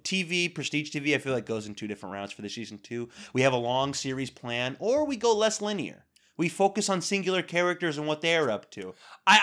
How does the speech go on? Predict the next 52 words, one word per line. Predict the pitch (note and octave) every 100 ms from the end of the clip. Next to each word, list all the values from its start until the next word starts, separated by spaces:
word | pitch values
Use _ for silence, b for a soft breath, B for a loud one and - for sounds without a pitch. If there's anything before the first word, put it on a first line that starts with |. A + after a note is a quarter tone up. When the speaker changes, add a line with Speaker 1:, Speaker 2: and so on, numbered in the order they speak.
| G3
Speaker 2:
I | A3
think | G#3 G#3+
this | G3 -
show | F#3+ F3
could | E3
definitely | D3 C#3+ D3
go | C3+ C3+
down | C3 B2+ B2+ B2+
the, | A#2+ A#2
like, | A2+ G#2+
you | A#2
know, | A2+ A2
let's | A2 -
P | C3
O | B2
V | A2 A#2+
up | A#2+ A#2 A#2
the | A#2 G#2+
episodes, | G#2+ B2 C#3+ C#3 C#3 -
especially | A#2+ - D#3+ E3+ - E3+ D3 - b _
start | - D#3+
to | C#3
use, | D3 D3
'cause | F3
the | F3+
supporting | - G3+ G#3 D4 F#4 B3+
cast | F#3+ G#3 G3+ B2+
around | B2+ C#3 F3 D3+
the | A#2+
show | - D3+ A#2+
is | A#2+
actually | B2+ - A#2+ -
aces. | G#2+ G#2+ D3 D#3 - -
Speaker 1:
But | F#3+
do | F#3
you | G3
wanna | F3+ G#3 B3
see | - G#3+ G3+ -
a | D3 C#3+
show | - D3+ B2+
where | C#3+ C3 B2 A#2 -
we | A#2+
kinda | - C3+ C3+
meander | C3 C#3 D#3 D#3+ D#3 D#3+
a |
little | D3+ D#3 D3+
bit? | D#3 D3+ D3 -
We, | B2
we, | A#2+ A#2+ -
we | B2+ C3+
maybe | D#3+ G3
culminate, | G3 D#3 D#3 B2 G#2 G#2+